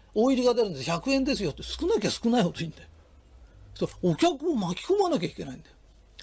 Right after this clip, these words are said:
で、「お、お客さんも、あのー、来てね」とか、「もうじき日本で一番になる」で、二軒しかなくたって一番なんだから、「もうじき日本一になれっかわかんないからね、うち今、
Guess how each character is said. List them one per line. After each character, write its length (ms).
で、 120
「お、 120
お 40
客 180
さ 100
ん 80
も、 220
あ 100
の 280
ー、 40
来 80
て 120
ね」 220
と 120
か、 240
「も 140
う 40
じ 100
き 80
日 100
本 140
で 60
一 140
番 120
に 60
な 60
る」 80
で、 80
二 140
軒 180
し 60
か 100
な 80
く 60
た 80
っ 40
て 60
一 160
番 180
な 60
ん 80
だ 60
か 100
ら、 80
「も 100
う 40
じ 80
き 80
日 120
本 120
一 140
に 40
な 120
れ 80
っ 20
か 120
わ 60
か 120
ん 60
な 60
い 60
か 80
ら 120
ね、 80
う 100
ち 160
今、 340